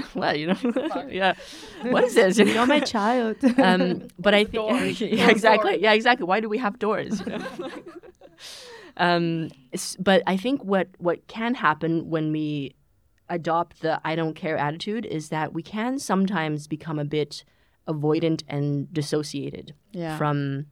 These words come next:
Speaker 1: um, from our parents, our families, wh-, our culture, where we come from. At least that was true for me. And, um, and there, here he is like, "Okay, now we're gonna deepen the conversation." Here I'm really curious about hearing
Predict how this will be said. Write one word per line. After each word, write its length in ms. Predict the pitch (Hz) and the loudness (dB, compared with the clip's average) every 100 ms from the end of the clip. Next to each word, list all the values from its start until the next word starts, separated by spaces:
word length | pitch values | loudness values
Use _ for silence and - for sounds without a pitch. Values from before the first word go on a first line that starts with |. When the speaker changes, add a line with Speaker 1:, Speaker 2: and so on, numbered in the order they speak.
| _ | _
Speaker 1:
um, 400 | 143 139 135 135 | -16 -10 -8 -8
from 420 | - 147 143 135 143 - | -4 -2 0 -2 -8 -8
our 120 | 143 | -8
parents, 440 | - 147 147 143 | -4 -2 0 -2
our 80 | 127 | -6
families, 500 | 139 139 139 143 139 | -8 -6 -4 -6 -8
wh-, 120 | - - | -12 -10
our 120 | 139 | -10
culture, 560 | 139 - 143 147 139 143 _ _ - | -8 -6 -4 -4 -4 -6 _ _ -10
where 100 | 139 | -8
we 80 | 143 | -6
come 220 | 151 151 | -4 -4
from. 180 | 190 202 | -2 -2
At 60 | |
least 160 | 151 147 | -2 -6
that 100 | 151 | -6
was 160 | 147 143 | -6 -10
true 180 | - 165 | -8 -8
for 140 | - | -4
me. 300 | 147 156 330 - _ _ _ _ _ | -2 -2 -4 -8 _ _ _ _ _
And, 520 | - 160 156 151 151 147 | -4 0 2 2 0 0
um, 240 | 151 151 | 0 0
and 200 | 151 165 | 0 2
there, 160 | 180 196 | 4 4
here 400 | 165 165 233 240 | 2 0 0 4
he 140 | 190 | 4
is 160 | 156 151 | 2 -2
like, 160 | 143 143 | -6 -6
"Okay, 160 | 143 | -8
now 160 | 147 147 | -4 -4
we're 60 | |
gonna 180 | 147 147 | -4 -6
deepen 360 | 139 151 151 147 | -6 -10 -8 -8
the 100 | 147 | -6
conversation." 560 | 156 143 135 156 156 | -8 -8 -8 -8 -6
Here 220 | 170 180 196 | -2 0 0
I'm 140 | 165 | 0
really 220 | 156 156 | 0 -2
curious 500 | 151 156 151 139 143 | -2 0 2 0 -2
about 220 | 143 147 | -2 -4
hearing 520 | 139 156 151 151 151 | -2 -2 0 0 -2